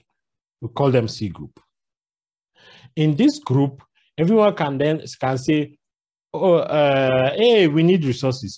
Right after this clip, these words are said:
But for that C group, you can restrict and say, "Oh, all three of you can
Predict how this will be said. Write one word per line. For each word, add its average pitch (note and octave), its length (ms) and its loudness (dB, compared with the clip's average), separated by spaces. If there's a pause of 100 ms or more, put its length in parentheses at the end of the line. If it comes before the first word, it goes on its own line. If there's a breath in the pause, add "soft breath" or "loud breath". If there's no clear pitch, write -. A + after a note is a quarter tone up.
But C3+ 200 -2
for F3 220 -2
that A#3 200 -2
C - 260 -2
group, E3+ 240 -4
you D3 100 -2
can C#3+ 200 -2
restrict C3+ 480 -4
and A#2+ 180 -2
say, D3 300 -6
"Oh, F3 300 0 (680 soft breath)
all B3+ 280 2
three B3+ 320 2
of D3 240 2
you D3+ 180 2
can C#3+ 280 -6